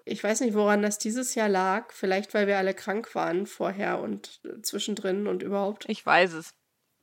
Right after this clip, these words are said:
Speaker 1: Du weißt es?
Speaker 2: Ich weiß es.
Speaker 1: Oh, jetzt bin ich
Speaker 2: Ja,
Speaker 1: gespannt,
Speaker 2: klar weiß
Speaker 1: weil,
Speaker 2: ich.
Speaker 1: weil da, also alle anderen Weihnachten, das ging irgendwie,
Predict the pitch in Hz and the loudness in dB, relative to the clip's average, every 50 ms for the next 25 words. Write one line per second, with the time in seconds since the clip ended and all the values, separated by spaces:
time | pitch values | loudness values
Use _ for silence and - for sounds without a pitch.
0 | _ _ _ _ _ _ _ _ _ _ - 214 190 185 180 185 226 233 - - | _ _ _ _ _ _ _ _ _ _ -2 4 6 6 6 6 4 2 4 6
1 | 359 392 392 - - - _ _ _ - 214 - - 240 269 254 185 - - - | 6 6 6 4 -4 -8 _ _ _ -10 -10 2 4 4 4 4 2 -4 -16 -20
2 | _ _ - - - 240 226 214 208 - - 247 247 208 208 208 208 - - - | _ _ -14 -4 -2 0 0 0 0 0 0 2 2 4 4 2 0 -2 0 2
3 | 220 262 269 240 202 196 190 233 233 226 220 208 - - 202 226 226 226 220 220 | 4 4 6 6 6 10 10 12 12 12 10 8 2 4 8 10 10 10 10 8
4 | 208 - - _ _ _ _ - - _ 226 214 - 233 214 233 - - - 220 | 4 -2 -6 _ _ _ _ -20 -4 _ 0 2 2 2 2 2 2 4 4 6
5 | 277 320 302 277 285 285 302 294 262 247 226 233 254 277 262 247 - - 233 214 | 8 8 8 6 6 6 4 4 4 4 4 4 4 2 2 0 -2 -4 -2 -2
6 | 214 208 - _ - 220 285 339 320 - 190 202 208 202 190 180 175 180 190 240 | -2 -2 -4 _ 0 4 4 4 4 6 4 4 4 2 0 0 0 0 2 0
7 | 285 | 0